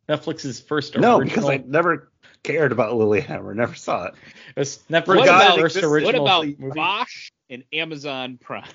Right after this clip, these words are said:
Speaker 2: <laughs> I
Speaker 1: But
Speaker 2: don't
Speaker 1: it
Speaker 2: know. I mean, there's honestly, like, when Netflix lost the rights to The Office,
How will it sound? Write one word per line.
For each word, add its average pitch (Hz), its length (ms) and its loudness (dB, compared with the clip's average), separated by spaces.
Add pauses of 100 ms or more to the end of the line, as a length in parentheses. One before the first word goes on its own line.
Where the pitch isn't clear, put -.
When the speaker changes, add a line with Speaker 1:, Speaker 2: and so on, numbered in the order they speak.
(140)
Speaker 2:
<laughs> - 180 -20
I 139 80 -10 (360)
Speaker 1:
But 277 80 -16
Speaker 2:
don't - 100 -6
Speaker 1:
it 196 40 -2
Speaker 2:
know. 101 100 -8
I 110 120 -8
mean, 143 280 -12 (260)
there's 151 320 -14 (280)
honestly, 139 380 -4
like, 123 200 0
when 120 260 -2
Netflix 127 640 -8
lost 110 300 -2
the 117 80 -2
rights 107 380 -2
to 107 600 -4 (280)
The - 80 -8
Office, 135 480 -4